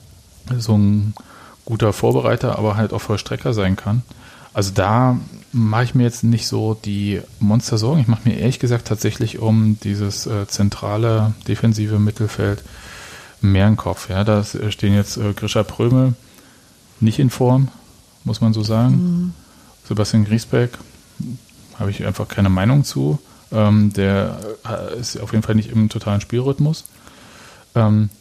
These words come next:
Speaker 1: die beiden spielen dann jetzt erstmal gegen Bayern. Na, hervorragend. Und das ist halt so, sind halt so Positionen, die sich dann halt auch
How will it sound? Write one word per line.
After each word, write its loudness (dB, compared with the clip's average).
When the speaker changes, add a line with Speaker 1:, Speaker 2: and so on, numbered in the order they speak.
Speaker 1:
die 2
beiden 4
spielen 0
dann 2
jetzt -2
erstmal -4
gegen -2
Bayern. -4
Na, -2
hervorragend. -6
Und 2
das 0
ist 0
halt 2
so, 0
sind 0
halt 0
so -4
Positionen, 0
die -4
sich -4
dann 2
halt 0
auch -4